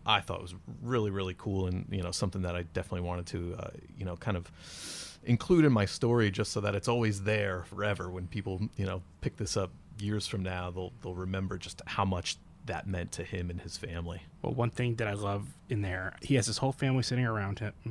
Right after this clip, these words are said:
Speaker 2: They have T V cameras on them. There's literally only one thing in the world that could cause his phone to ring at that moment, and that is, you know, a call from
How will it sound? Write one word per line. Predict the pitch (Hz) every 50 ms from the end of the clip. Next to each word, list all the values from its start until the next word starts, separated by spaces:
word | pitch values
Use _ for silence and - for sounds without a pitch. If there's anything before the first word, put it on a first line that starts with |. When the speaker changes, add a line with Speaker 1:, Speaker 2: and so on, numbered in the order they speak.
| 110 - - - - -
Speaker 2:
They | 113 101
have | 107 101 101 107 - -
T | - 120
V | 110 113
cameras | 107 - 110 107 104 104 98
on | 110 107 107 104
them. | 98 101 101 104 104 110 - - - - -
There's | - 147 147 143 151
literally | 151 175 185 196 190 180 160 156 135
only | 143 131 127 123 120 110
one | 104 104 107 110 110
thing | - 123 113
in | 107 104
the | 101
world | 95 98 101 107 101 101 -
that | 95 -
could | 95 -
cause | - 104 101 101
his | 117 104
phone | - - - 101 98 98 98
to | -
ring | 104 98 101 95
at | 90 -
that | - 95 92 -
moment, | 98 92 87 87 87 92 92 -
and | - 104 95 95
that | 92 92 92 -
is, | 98 92 90 92 95 - - - - - - -
you | 131 104
know, | 92 85
a | -
call | - - - 104 98 95
from | - - 104 95 92 95 98 95